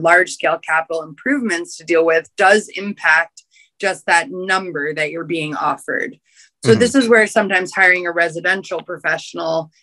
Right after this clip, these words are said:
Speaker 1: in the commercial realm is great because we go in on things like the age of the mechanicals, the age of the roof,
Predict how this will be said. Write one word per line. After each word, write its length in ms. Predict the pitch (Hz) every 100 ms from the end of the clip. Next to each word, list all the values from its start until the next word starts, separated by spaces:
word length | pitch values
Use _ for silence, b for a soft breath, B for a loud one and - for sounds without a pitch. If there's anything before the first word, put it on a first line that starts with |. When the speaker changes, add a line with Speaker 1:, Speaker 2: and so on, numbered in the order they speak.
| _
Speaker 1:
in 160 | 208 196
the 80 | 180
commercial 540 | 190 190 185 - 160
realm 400 | 190 220 196 170
is 160 | 160 160
great 340 | 277 285 -
because 260 | 190 202 185
we 160 | 214
go 220 | 214 185
in 180 | 185 185 170
on 240 | 165 156
things 320 | 170 170 170
like 240 | 160 156 143
the 200 | 160 147
age 100 | 143
of 140 | 175
the 80 | 202
mechanicals, 720 | 214 220 247 240 214 170 160 156
the 120 | 160
age 100 | 156
of 100 | -
the 100 | 208
roof, 340 | 214 262 185